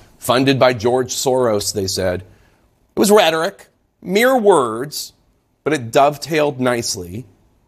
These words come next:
with the very racist Great Replacement theory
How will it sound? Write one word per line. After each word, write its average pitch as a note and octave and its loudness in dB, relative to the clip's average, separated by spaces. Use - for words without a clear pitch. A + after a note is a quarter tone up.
with B2 -2
the A#2+ -4
very A2+ 2
racist F#2+ -2
Great A2 0
Replacement A2 0
theory D#2+ -4